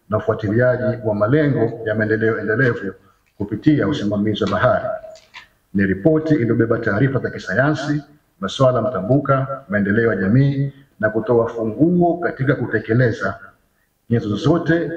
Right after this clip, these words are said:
tulizonazo za vipaumbele vya maendeleo yetu endelevu ya uchumi wa buluu kupitia sekta za utalii, uvuvi, mazao ya baharini, mafuta na gesi, miundombinu, uhifadhi wa bahari,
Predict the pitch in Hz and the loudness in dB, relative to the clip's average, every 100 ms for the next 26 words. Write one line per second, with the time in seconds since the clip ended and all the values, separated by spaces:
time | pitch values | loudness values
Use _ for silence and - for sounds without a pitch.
0 | - 113 101 117 123 101 90 92 - - | -4 -4 0 2 2 2 -2 -4 -6 -14
1 | _ 113 107 117 107 101 143 156 120 117 | _ -2 0 2 2 2 2 2 0 0
2 | 110 104 104 135 135 110 107 113 113 104 | -2 0 2 2 0 -2 0 0 -2 -8
3 | 123 101 101 139 127 95 - _ _ _ | -6 -8 -2 0 0 -2 -14 _ _ _
4 | 101 113 104 - 147 147 110 95 95 92 | -14 -4 -4 -2 -2 0 -4 -4 -4 0
5 | 123 147 147 147 - - - 135 135 120 | 2 4 4 0 -4 -10 -4 2 2 2
6 | 127 131 - - 123 120 101 98 123 131 | -2 -6 -12 -6 -2 -2 -2 -4 0 2
7 | 127 107 98 135 107 92 110 139 139 98 | 2 0 -4 -4 -2 -6 0 -2 0 -4
8 | 98 101 95 92 135 131 131 - - _ | -4 -4 -6 0 2 2 0 -6 -20 _
9 | - 147 127 131 131 110 123 120 113 | -8 -2 0 0 0 0 2 2 0